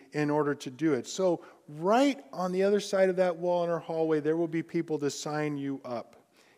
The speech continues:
Get in there, and we will get back to you with more information. For the rest of us, last week, I remember, you remember I gave you four affirmations based upon this text. We're not fighting, we're just saying what God's word says.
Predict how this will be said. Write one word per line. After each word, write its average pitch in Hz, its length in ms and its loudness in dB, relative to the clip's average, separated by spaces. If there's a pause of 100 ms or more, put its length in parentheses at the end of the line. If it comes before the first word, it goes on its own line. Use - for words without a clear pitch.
(100)
Get 175 220 0 (440)
in 180 240 -2
there, 180 340 2
and 139 220 -6
we 156 100 0
will 156 160 0
get 147 240 -4
back 139 220 0 (380)
to 139 120 -6
you 127 60 -2
with 123 160 -6
more 123 200 -6
information. 104 540 -12 (840)
For 175 140 2
the 165 80 6
rest 220 300 10
of 208 80 2
us, 202 380 8 (1080)
last 165 400 6
week, 185 300 4 (560)
I 147 60 -2
remember, 156 500 2
you 143 140 -6
remember 165 320 4
I 151 60 4
gave 143 260 -2
you 131 80 -4
four 185 500 2 (420)
affirmations 156 920 0
based 139 340 -2
upon 135 260 -4
this 127 160 -4
text. 104 320 -12
We're 110 60 -14
not 135 200 -6
fighting, 156 440 -2
we're 107 100 -8
just 107 320 -12 (160)
saying 131 340 -4
what 143 140 -2
God's 135 260 2
word 123 280 -4
says. 95 420 -18